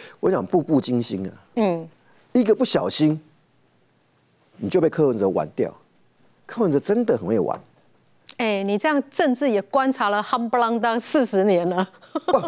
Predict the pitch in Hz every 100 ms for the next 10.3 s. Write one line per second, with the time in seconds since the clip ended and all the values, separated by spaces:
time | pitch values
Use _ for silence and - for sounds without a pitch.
0 | - 285 - 262 - - - 302 311 160
1 | 208 160 - 330 262 233 226 302 - 302
2 | 285 220 214 220 247 220 214 _ _ _
3 | _ - 359 247 202 202 190 202 214 214
4 | - 240 285 233 185 190 202 240 185 -
5 | 269 269 233 180 - - _ - - -
6 | _ _ _ - 247 - 202 185 147 160
7 | 123 101 117 175 180 - - _ _ -
8 | 214 202 226 - 170 170 165 - - -
9 | - 165 - - - 185 185 - - 226
10 | 208 180